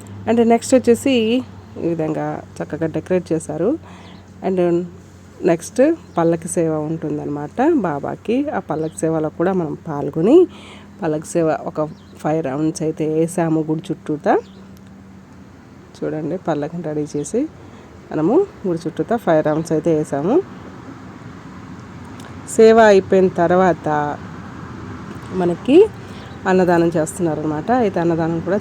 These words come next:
చేశాను. And పాప వచ్చేసి అయ్యగారు వాళ్ళ మనవరాలంట, చక్కగా వడ్డిస్తుంది అన్నీ, అందుకని వీడియో తీసా పాపని. And చూడండి, అన్ని, ఆ, ఐటమ్స్ అయితే వచ్చేసాయి, ఏది మిగల్చకుండా చక్కగా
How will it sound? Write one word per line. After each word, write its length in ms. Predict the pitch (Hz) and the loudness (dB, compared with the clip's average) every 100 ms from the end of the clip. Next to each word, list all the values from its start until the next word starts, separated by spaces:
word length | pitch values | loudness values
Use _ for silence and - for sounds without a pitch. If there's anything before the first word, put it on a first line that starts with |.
| - | -2
చేశాను. 480 | 160 - 156 170 233 | -4 -4 -4 -4 -2
And 220 | 196 180 175 | 0 0 0
పాప 300 | 180 175 180 | -2 0 0
వచ్చేసి 680 | 208 196 185 - 262 247 220 | 0 2 0 0 0 2 2
అయ్యగారు 400 | 165 170 175 165 | 2 2 2 2
వాళ్ళ 140 | 165 | 0
మనవరాలంట, 800 | 190 165 165 156 - 165 180 247 - - - - - | 0 0 2 0 -2 -4 -4 -4 -6 -14 -18 -10 -8
చక్కగా 400 | - - 185 196 | -8 -4 2 4
వడ్డిస్తుంది 720 | 165 165 175 - - 160 165 | 4 2 -2 -2 -2 2 2
అన్నీ, 400 | 160 160 175 240 247 - - - - - - - - - - - | 2 2 4 2 -2 -12 -18 -18 -18 -18 -20 -20 -20 -20 -12 -8
అందుకని 300 | 156 170 156 | -4 -2 -2
వీడియో 240 | 156 160 - | 0 -2 -4
తీసా 240 | 160 151 | -10 -8
పాపని. 500 | 151 160 170 175 330 370 - - - - | -6 -8 -4 0 0 -2 -12 -20 -14 -8
And 120 | 156 | -8
చూడండి, 400 | 156 170 156 151 | -8 -6 -4 -4
అన్ని, 400 | 151 160 185 339 - - - - - - | -2 0 2 0 -2 -16 -20 -20 -18 -10
ఆ, 340 | 160 160 165 165 - 170 | -8 -6 -6 -8 -10 -8
ఐటమ్స్ 340 | 160 165 165 | -4 -2 -2
అయితే 180 | 160 170 | -2 0
వచ్చేసాయి, 800 | 160 - 165 160 151 156 262 392 - - - | 0 -2 -6 -4 -2 2 4 2 -2 -18 -8
ఏది 220 | 160 160 | -2 0
మిగల్చకుండా 640 | 160 151 160 151 165 156 180 | 0 0 -4 -6 -8 -6 -6
చక్కగా 520 | - - 170 202 | -8 -8 -2 0